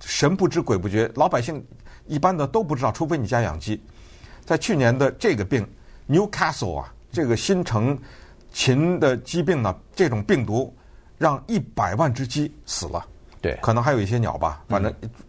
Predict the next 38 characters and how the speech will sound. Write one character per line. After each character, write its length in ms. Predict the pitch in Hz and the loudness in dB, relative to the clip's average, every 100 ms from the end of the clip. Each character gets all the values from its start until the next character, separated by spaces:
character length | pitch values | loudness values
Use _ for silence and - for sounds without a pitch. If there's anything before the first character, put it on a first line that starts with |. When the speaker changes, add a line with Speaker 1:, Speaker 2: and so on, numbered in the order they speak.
| 110 | 0
Speaker 1:
主 80 | 117 | 2
要 120 | 160 | 2
是 80 | 131 | 0
鸡。 200 | 156 160 | -2 -6
Speaker 2:
嗯。 60 | - - - - - - | -8 -20 -20 -20 -20 -8
Speaker 1:
所 160 | - 170 | 2 2
以 40 | |
很 160 | - 110 | 4 0
多 120 | 165 | 0
人 100 | 147 | 2
家 160 | 156 | 0
里 180 | 143 107 | 0 -2
都， 200 | 101 135 | -2 -4
鸡 180 | - 147 | -2 0
都 100 | 139 | 0
杀 180 | 135 131 | 0 0
了， 100 | 90 | -2
或 100 | 110 | -4
者 100 | 101 | -4
就 480 | 107 98 87 50 - - - - | -2 -2 -2 -6 -14 -20 -20 -10
拿 200 | 104 113 | 0 0
走 180 | 107 69 | 0 -4
了。 140 | 76 - - | -8 -10 -8
Speaker 2:
嗯。 220 | 95 62 69 - - | -6 -8 -12 -20 -4
Speaker 1:
这 140 | - 214 | 2 2
个 80 | 123 | 2
病 260 | 147 110 - - - - | 0 -2 -6 -20 -20 -12
就 160 | - 151 | 0 0
跟 220 | 120 175 | 2 2
那 160 | 160 123 | 2 0
个 100 | 107 | 0
新 220 | - 185 | -2 0
冠 140 | 185 | 0
疫 80 | 170 | -2
情 120 | 123 | -4
差 160 | 143 143 | 0 0
不 60 | 101 | 0
多， 260 | 131 - | -4 -4